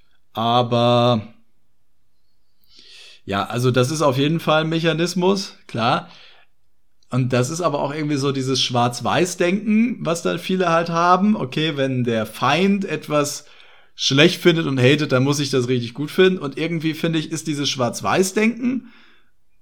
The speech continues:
dieser Menschen, die das so, so annehmen, auch in diesem Film drin, wenn du weißt, was ich meine.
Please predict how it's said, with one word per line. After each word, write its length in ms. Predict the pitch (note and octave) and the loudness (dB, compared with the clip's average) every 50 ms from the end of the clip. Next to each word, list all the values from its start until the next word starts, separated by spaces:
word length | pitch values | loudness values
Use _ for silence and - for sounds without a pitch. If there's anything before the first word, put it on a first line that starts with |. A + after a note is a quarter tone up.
| - - - - - - - | -20 -20 -20 -20 -20 -16 -12
dieser 380 | B2 B2+ D#3 F3 E3+ D#3+ D3 C3 | -6 -4 -2 0 2 2 2 2
Menschen, 520 | B2+ C3 C#3+ F#3 F#3+ - - G3+ G3 G3 | 2 2 2 2 2 2 2 2 2 2
die 140 | F#3+ C#3 B2+ | 0 0 0
das 180 | C3 B2+ - - | 2 0 0 0
so, 360 | B2 A2+ A#2+ - - - - - - - - - _ - - - | -2 -4 -4 -6 -8 -12 -20 -20 -20 -20 -20 -20 _ -20 -14 -10
so 260 | - A2+ A2+ A#2+ A#2 A#2 | -6 -4 -2 -2 -2 0
annehmen, 560 | - A#2 C3+ D#3 E3 F3 F#3+ G3+ G#3 G#3 G#3 - | 0 0 2 2 2 4 4 6 6 6 4 4
auch 440 | - - C#3 E3+ F#3 F#3+ F#3 F#3 - | 2 2 6 8 8 8 6 2 -4
in 120 | E3 D#3 | -4 -2
diesem 260 | D3 D3 C#3 C#3+ C3+ | -2 -2 -2 -2 -4
Film 380 | B2+ - - F#3+ F#3 C#3+ A#2+ G#2+ | -2 6 8 8 8 8 6 2
drin, 460 | G#2+ F#2 G2 F#2 F2+ E2+ D#2 - - - | 0 -2 -6 -6 -8 -10 -12 -16 -16 -6
wenn 160 | - A#2 A#2 | -2 0 0
du 100 | A2+ G#2 | 0 0
weißt, 240 | G#2 G#2 G#2+ G#2 - | 0 0 -2 -2 -4
was 140 | G#2 G2 A2 | -6 -8 -8
ich 140 | G2+ - - | -8 -8 -8
meine. 420 | G2+ F#2 F#2 F#2 E2+ E2+ - - | -8 -8 -8 -10 -12 -16 -18 -20